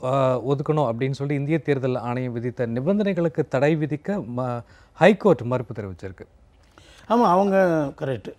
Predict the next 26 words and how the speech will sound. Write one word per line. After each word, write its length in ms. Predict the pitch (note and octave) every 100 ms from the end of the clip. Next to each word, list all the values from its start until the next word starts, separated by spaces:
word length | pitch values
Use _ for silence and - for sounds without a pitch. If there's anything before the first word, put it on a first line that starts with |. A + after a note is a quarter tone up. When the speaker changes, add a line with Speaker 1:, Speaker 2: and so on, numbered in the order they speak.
| -
Speaker 1:
ஆ, 240 | D3+ A#2+
so 200 | - E3
ஒருவேளை 400 | D3 E3+ A3 A#3
இரண்டு 300 | E3+ G3+ A#3
தொகுதிகள்ல 540 | F3 G3 A3 A#3+ A#3 G#3+
நின்னா 320 | G3 F#3+ G3
மட்டும்தான் 400 | F#3 D3+ F#3 G#3
நீங்க 260 | F3+ D3
கேட்கக்கூடிய 320 | D#3+ E3+ E3 D#3+
சின்னம் 300 | D#3 E3 E3
தர 160 | D#3
முடியும் 340 | D3+ D3 D3+ C#3
அப்படின்னு 120 | D3+
சொல்லி 200 | D3+ E3+
தேர்தல் 280 | F#3+ F3 G3+
ஆணையம் 240 | F3 D#3
ஒரு 120 | C#3
பக்கம் 240 | A#2+ B2+ C3+
சொல்லுது. 280 | A2+ G#2+ F#2+ - _ - - -
ஆனா 200 | D#3 A3
இவர்களுக்கு 340 | G#3+ F#3 D#3+
தர-, 280 | C#3 D#3+ G#3 -
தரப்பட்டதோ 680 | F3+ G#3 A#3+ G#3 F#3 A3 -
ஒரு 220 | C3+ E3+
சீட்டு 280 | E3+ F3 B2+
தான். 200 | A2+ G#2+